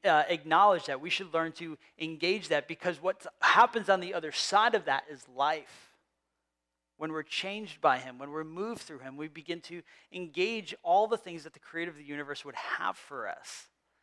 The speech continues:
Some that, sometimes that engage, sometimes that involves being truthful and honest.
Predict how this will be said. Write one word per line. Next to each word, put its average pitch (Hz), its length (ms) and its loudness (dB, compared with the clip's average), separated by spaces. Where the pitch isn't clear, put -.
Some 190 220 -10
that, 208 280 2
sometimes 196 460 -4
that 175 160 2
engage, 170 500 -6
sometimes 196 480 -4
that 170 180 4
involves 147 680 0
being 180 300 -6
truthful 135 640 -10
and 135 80 -6
honest. 180 560 -4